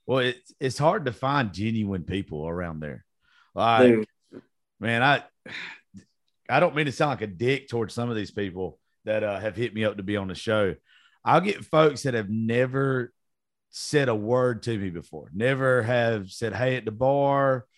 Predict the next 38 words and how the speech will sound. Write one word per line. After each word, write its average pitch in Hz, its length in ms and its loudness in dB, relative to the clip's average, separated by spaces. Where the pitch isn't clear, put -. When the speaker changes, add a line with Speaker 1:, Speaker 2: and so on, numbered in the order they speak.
Speaker 1:
whatever. 127 500 2
They 127 240 2
know, 135 320 4
like, 117 340 2
this 113 380 -6
show 147 200 4
is, 120 120 0
like, 127 160 0
in 107 80 -6
the 101 40 -4
top 110 340 0
one 107 220 -2
percent 101 420 -6
in 92 60 -10
the 90 60 -6
world 90 380 -4
as 98 160 -4
far 113 160 0
as 98 100 -4
podcasts 87 600 -4
go. 76 200 -8
They 104 160 -4
know 117 260 2
that, 107 160 -2
like, 104 380 -4
some, 95 400 -8
some 107 240 -8
bigger 107 340 -2
names 98 460 -4
have 95 120 -8
been 101 140 -4
on 143 220 -4
here, 80 260 -10
but 120 100 -2
I'm 117 140 2
so 135 260 0
picky 139 420 -2
because 104 540 -4